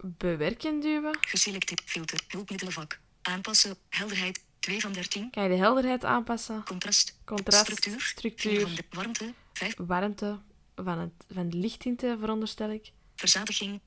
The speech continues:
Speaker 2: Zes van de
Speaker 1: Verzadiging.
Speaker 2: kleur.
Speaker 1: Kleur.
Speaker 2: Zeven van de vervagen. Acht.
Speaker 1: Enzovoort, enzovoort. Als je naar boven swipet, dan, eh, swipe je naar het volgende onderdeel.
Speaker 2: Ge-, geselecteerd. Bewerk voor vorige. Knop.
Speaker 1: En we gaan nu even terug hieruit, want we gaan het
Speaker 2: Vorige.
Speaker 1: niet plaatsen.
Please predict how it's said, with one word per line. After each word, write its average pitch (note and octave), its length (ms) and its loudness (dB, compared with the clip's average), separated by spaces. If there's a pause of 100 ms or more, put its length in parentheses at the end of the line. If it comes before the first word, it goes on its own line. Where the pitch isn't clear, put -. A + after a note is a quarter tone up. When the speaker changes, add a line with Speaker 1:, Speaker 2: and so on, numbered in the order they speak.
(120)
Speaker 2:
Zes - 220 6
van G#3+ 80 8
de F#3+ 60 4
Speaker 1:
Verzadiging. G#3+ 760 8
Speaker 2:
kleur. A3 300 -6 (220)
Speaker 1:
Kleur. A3+ 320 10
Speaker 2:
Zeven A3 140 6
van F#3+ 100 -2
de - 80 -6
vervagen. D#3 540 -6 (180)
Acht. A#3+ 220 -2 (160)
Speaker 1:
Enzovoort, G#3 640 4
enzovoort. G3+ 520 0
Als A#3+ 200 4
je C4 60 4
naar A3+ 160 2
boven A#3 260 4
swipet, A3+ 440 4
dan, F#3+ 220 -2
eh, F#3 160 0
swipe G3+ 320 -6 (100)
je - 20 -4
naar F#3+ 140 -2
het F#3+ 160 -10
volgende F#3+ 360 -4
onderdeel. A#3 580 -6 (180)
Speaker 2:
Ge-, - 220 -8
geselecteerd. F#3 760 -2 (260)
Bewerk F3+ 380 -4
voor F3+ 160 -6 (100)
vorige. E3 420 -4 (240)
Knop. F#3 240 -6
Speaker 1:
En G#3+ 180 4
we G#3+ 80 2
gaan G3+ 180 4
nu F#3+ 80 4
even F#3+ 300 2
terug G3 240 -6
hieruit, G3 500 0
want F#3+ 220 -2
we F#3+ 120 -2
gaan F3+ 160 -2
het F3+ 180 2
Speaker 2:
Vorige. F3+ 300 0
Speaker 1:
niet D#3+ 160 -8
plaatsen. G3 640 -4